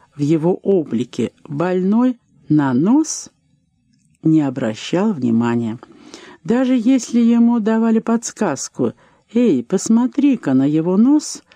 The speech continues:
он ничего необычного не замечал. Всё остальное он воспринимал отлично. Очевидно, глаза исправно посылали ему все сигналы,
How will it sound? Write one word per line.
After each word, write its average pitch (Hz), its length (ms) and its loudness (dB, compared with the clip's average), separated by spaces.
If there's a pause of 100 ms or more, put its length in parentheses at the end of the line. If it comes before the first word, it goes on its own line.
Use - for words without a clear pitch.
(360)
он 240 180 4
ничего 233 380 2
необычного 196 720 0
не 175 140 2
замечал. 147 680 -2 (200)
Всё - 220 -4
остальное 135 640 0
он 135 200 0
воспринимал 123 760 -2
отлично. 117 680 -6 (460)
Очевидно, 220 500 0
глаза 220 440 0
исправно 220 560 0
посылали 208 580 0
ему 202 300 2
все 226 340 0
сигналы, 185 720 0